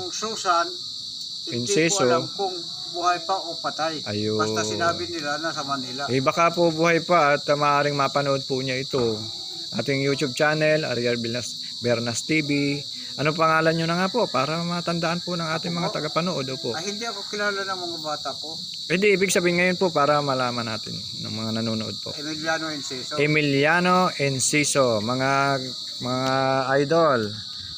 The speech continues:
Speaker 2: nandito po tayo sa isang senior citizen, mahigit walumpung taong gulang na po at
Speaker 1: Oo.
Speaker 2: nag-iisa na sa buhay at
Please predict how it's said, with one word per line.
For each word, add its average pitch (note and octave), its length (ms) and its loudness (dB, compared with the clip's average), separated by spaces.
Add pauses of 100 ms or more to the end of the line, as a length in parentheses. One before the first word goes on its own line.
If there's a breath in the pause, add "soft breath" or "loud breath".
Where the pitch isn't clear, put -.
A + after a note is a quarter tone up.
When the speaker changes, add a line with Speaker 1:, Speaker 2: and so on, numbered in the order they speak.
(140)
Speaker 2:
nandito B2 240 0
po C#3 160 0
tayo C#3+ 320 4
sa - 80 -2
isang B2+ 320 0
senior C3 320 0
citizen, C#3 560 2
mahigit B2+ 320 2 (560 loud breath)
walumpung C#3+ 480 4
taong D3+ 240 4
gulang E3 320 6
na F#3+ 80 2
po F#4 240 2
at D#3+ 80 4
Speaker 1:
Oo. C3+ 160 0
Speaker 2:
nag-iisa F3+ 480 4
na G3 160 4
sa A#3 80 4
buhay G#3+ 480 4
at F#3+ 80 -2